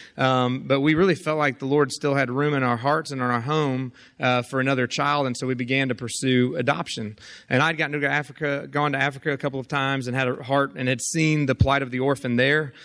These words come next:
Um, and God redirected us. It was, uh, they, uh, Ethiopia had completely,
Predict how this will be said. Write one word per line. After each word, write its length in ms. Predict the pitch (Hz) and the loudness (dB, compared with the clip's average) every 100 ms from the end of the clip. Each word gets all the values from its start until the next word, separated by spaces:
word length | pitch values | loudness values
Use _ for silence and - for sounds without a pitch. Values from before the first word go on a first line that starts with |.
| - - | -20 -4
Um, 360 | 127 123 123 131 | 0 2 2 0
and 140 | 127 | -2
God 240 | 131 139 131 | 0 0 0
redirected 560 | 147 139 131 139 147 | -4 -2 -2 -2 -4
us. 240 | 139 131 135 | -4 -4 -6
It 40 | |
was, 220 | 131 123 | -6 -6
uh, 340 | 135 127 123 123 | -6 -4 -4 -2
they, 200 | 131 127 160 - - | 0 0 -2 -14 -14
uh, 120 | 151 135 - - - - | -12 -12 -14 -16 -16 -2
Ethiopia 600 | 156 143 139 139 143 135 | 2 4 4 2 0 0
had 140 | 127 117 | -2 -2
completely, 680 | 123 120 139 139 131 123 | 0 2 0 -4 -6 -8